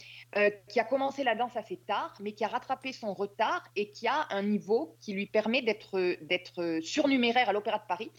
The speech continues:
c'est-à-dire en gros remplaçante. Si quelqu'un se fait mal, elle peut être appelée pour, euh, pour prendre sa place.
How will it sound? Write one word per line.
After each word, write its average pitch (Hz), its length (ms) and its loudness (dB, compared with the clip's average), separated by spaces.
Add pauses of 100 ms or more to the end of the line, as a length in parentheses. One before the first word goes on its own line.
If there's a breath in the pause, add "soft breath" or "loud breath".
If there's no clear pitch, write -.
(300 loud breath)
c'est-à-dire 202 280 2
en 226 80 2
gros 226 160 2
remplaçante. 240 640 -2
Si - 220 -20
quelqu'un 240 320 -2
se - 100 -16
fait 214 140 -6
mal, 214 240 -2
elle 240 100 -6
peut 214 120 -6
être 208 160 -10
appelée 214 360 -2
pour, - 280 -8
euh, 180 120 -6
pour 202 140 -6
prendre 285 200 -2
sa 180 120 2
place. - 220 -12